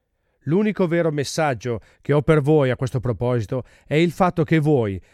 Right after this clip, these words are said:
attraverso i vostri contributi, le vostre attività, i vostri rapporti,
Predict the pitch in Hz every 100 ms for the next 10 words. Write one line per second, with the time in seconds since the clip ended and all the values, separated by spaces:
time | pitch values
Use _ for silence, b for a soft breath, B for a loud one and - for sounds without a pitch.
0 | b - 131 147 160 180 170 165 165 165
1 | 165 165 147 147 156 143 110 107 117 131
2 | 175 - 160 - 147 127 147 127 101 b
3 | b b 147 143 208 196 175 156 - 151
4 | 113 85 107